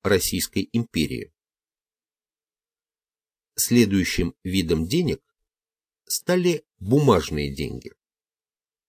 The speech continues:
Первые бумажные деньги были выпущены в Китае в двенадцатом веке, по другим данным, в девятом веке.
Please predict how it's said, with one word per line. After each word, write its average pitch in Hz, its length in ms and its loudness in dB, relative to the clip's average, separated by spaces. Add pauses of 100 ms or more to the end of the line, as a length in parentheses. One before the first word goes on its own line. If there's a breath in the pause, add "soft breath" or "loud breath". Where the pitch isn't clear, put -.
(1200)
Первые 90 400 4
бумажные 82 680 0
деньги 107 540 0
были 160 400 0
выпущены 98 640 -2
в - 80 -6
Китае 123 680 0
в 95 80 -6
двенадцатом 90 680 0
веке, 107 400 -4 (800)
по 98 100 6
другим 82 440 0
данным, 123 420 4 (100)
в 95 120 -6
девятом 107 440 0
веке. - 360 -12